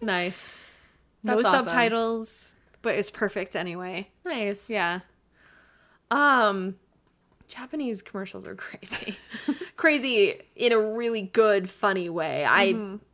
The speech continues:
Speaker 1: I don't speak Japanese. I have been to Japan. It's wonderful there.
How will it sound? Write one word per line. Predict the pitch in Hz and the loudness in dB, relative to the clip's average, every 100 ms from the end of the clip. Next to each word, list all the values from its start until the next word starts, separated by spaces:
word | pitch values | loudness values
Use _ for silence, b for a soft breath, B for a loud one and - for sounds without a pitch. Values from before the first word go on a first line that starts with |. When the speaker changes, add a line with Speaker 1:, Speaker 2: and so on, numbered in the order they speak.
| _ _ _ _ _ _ _ _ _ _ _ - | _ _ _ _ _ _ _ _ _ _ _ -6
Speaker 1:
I | 170 185 | -2 -2
don't | 185 170 190 | -2 -4 -4
speak | - 208 214 | -4 -6 0
Japanese. | 269 269 330 349 415 440 - - | 0 0 -2 -2 0 -2 -6 -4
I | 220 | 0
have | 285 - | 0 4
been | 311 359 | 4 4
to | 370 320 | 2 -2
Japan. | 285 330 359 254 214 | -4 -2 0 2 0
It's | 233 254 | -4 -8
wonderful | 233 254 330 330 320 262 | -4 0 2 2 0 -4
there. | 208 190 180 185 | -2 -2 -2 -4